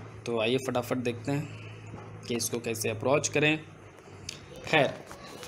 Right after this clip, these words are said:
दोस्तों, जो conductivity होता है sigma of semiconductor, वो कुछ इस तरह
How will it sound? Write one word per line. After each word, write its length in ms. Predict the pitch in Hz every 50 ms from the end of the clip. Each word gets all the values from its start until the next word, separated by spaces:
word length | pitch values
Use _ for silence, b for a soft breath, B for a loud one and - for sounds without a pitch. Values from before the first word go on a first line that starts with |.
| - - -
दोस्तों, 240 | - 156 151 - 202
जो 100 | 190 196 190
conductivity 680 | 190 180 160 165 165 165 165 - 190 185 185 180 196
होता 240 | 196 185 190 190 185
है 80 | 175 180
sigma 380 | 175 - - 156 151 160 165 170 170 147 151
of 100 | 147 -
semiconductor, 720 | - - 147 143 151 151 160 151 156 147 147 - - 156 - - - - - 143 147
वो 100 | 143 143 139 139 143
कुछ 180 | 147 143 -
इस 140 | 143 139 - -
तरह 120 | 143 143